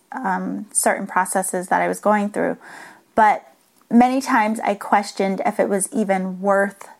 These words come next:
the practice. But I have to say, you know, I am very fortunate, um, or I believe <laughs> I'm very fortunate that I stuck with it.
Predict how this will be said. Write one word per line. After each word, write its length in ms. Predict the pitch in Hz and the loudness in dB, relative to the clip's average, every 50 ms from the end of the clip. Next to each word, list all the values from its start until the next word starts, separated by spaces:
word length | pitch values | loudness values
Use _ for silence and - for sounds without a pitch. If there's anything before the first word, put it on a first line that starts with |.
| _ _ - | _ _ -6
the 100 | 190 185 | -6 -6
practice. 920 | - - - 190 185 185 - _ - - - 214 - - - - - - _ _ _ _ _ _ _ _ _ _ _ _ _ _ _ _ _ _ _ _ - - - - - - - - _ | -4 -2 0 0 0 -2 -4 _ -8 -8 -8 -4 -2 -2 -2 -2 -4 -8 _ _ _ _ _ _ _ _ _ _ _ _ _ _ _ _ _ _ _ _ -20 -20 -20 -20 -20 -20 -20 -4 _
But 120 | - 220 | 0 2
I 20 | 226 | 4
have 200 | 240 240 - - | 2 2 2 2
to 80 | 254 240 | 0 2
say, 360 | - - 202 208 202 190 - - | 4 4 4 4 4 2 -2 -2
you 80 | 208 | -2
know, 200 | 202 190 196 - - | 0 0 0 0 0
I 80 | - 208 | 0 2
am 240 | 214 220 220 226 | 2 2 2 2
very 240 | 208 220 220 208 220 | 2 2 2 2 0
fortunate, 760 | 220 - - 220 202 202 208 - - 208 202 196 202 - - - _ _ _ - | -2 0 2 2 2 2 -2 -6 -4 -2 0 0 0 -2 -4 -10 _ _ _ 0
um, 600 | - 190 190 190 185 185 185 185 190 196 - 220 _ _ | 2 2 4 4 2 0 -2 -4 -6 -6 -8 -10 _ _
or 340 | - 190 175 175 185 180 - - | 0 2 2 2 0 -2 -4 -4
I 220 | - - 196 196 196 | -2 0 0 0 0
believe 400 | 196 - 185 190 185 202 226 220 | -2 -2 0 2 2 2 2 2
<laughs> 140 | 247 240 | 4 4
I'm 440 | 254 269 - - 202 208 202 202 196 | 2 2 4 2 2 2 2 0 0
very 220 | 208 196 185 190 202 | 0 2 2 0 0
fortunate 560 | 202 - 214 202 202 - 208 190 175 175 - | -2 -2 -2 -2 -2 -2 -2 -2 -2 0 0
that 120 | - 202 | 0 0
I 60 | 208 | 0
stuck 360 | 208 208 - - 196 190 - - | -2 -2 0 0 0 0 0 0
with 280 | 196 233 285 - - | 2 2 2 2 2
it. 220 | 208 185 180 - | 2 2 2 0